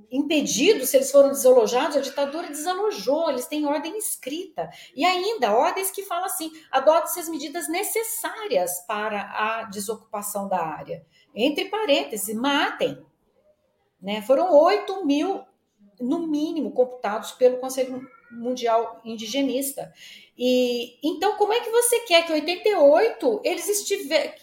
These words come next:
que somente as terras onde eles ainda conseguiram ficar em oitenta e oito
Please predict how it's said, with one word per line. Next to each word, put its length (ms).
que 140
somente 600
as 220
terras 400
onde 180
eles 220
ainda 480
conseguiram 540
ficar 340
em 100
oitenta 400
e 40
oito 580